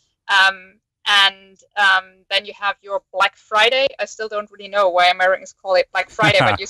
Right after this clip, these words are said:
Speaker 1: don't see something like that here in Europe. And then you seem to buy all your Christmas presents in a very, very short time frame.
Speaker 2: Mm-hmm.
Speaker 1: And the question for economists is basically, um, does that have an influence? So whether you have more or less days,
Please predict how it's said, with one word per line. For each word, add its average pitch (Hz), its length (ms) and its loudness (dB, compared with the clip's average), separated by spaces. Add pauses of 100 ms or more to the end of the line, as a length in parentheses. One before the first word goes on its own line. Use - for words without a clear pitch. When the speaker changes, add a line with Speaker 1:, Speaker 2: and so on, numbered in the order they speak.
Speaker 1:
don't 214 220 -2
see 226 180 -8
something 226 320 -2
like 208 160 2
that 208 220 2
here 247 220 -2
in 202 80 -6
Europe. 220 340 2 (400)
And 208 220 0
then 220 180 0
you 233 80 -6
seem 262 260 -14
to 240 100 -16
buy 208 240 2
all 233 120 4
your 220 140 -4
Christmas 240 420 -12 (120)
presents 220 640 -8
in 214 120 -14
a 202 120 -16
very, 208 260 -6
very 196 240 -6
short 190 320 -14
time - 220 -8
frame. - 420 -10
Speaker 2:
Mm-hmm. 98 300 -4 (180)
Speaker 1:
And 202 260 2
the 202 80 -16
question 254 440 -8
for 214 180 -6
economists 240 680 -4
is - 180 -20
basically, 190 600 -6 (420)
um, 202 300 2 (300)
does 233 160 -8
that 233 200 0 (140)
have 233 180 -2
an 233 80 -14
influence? - 760 -12
So 202 560 -8
whether 220 220 -4
you 214 240 -14
have 208 200 0 (100)
more 208 440 -2
or 196 60 0
less - 360 -6
days, 247 500 -4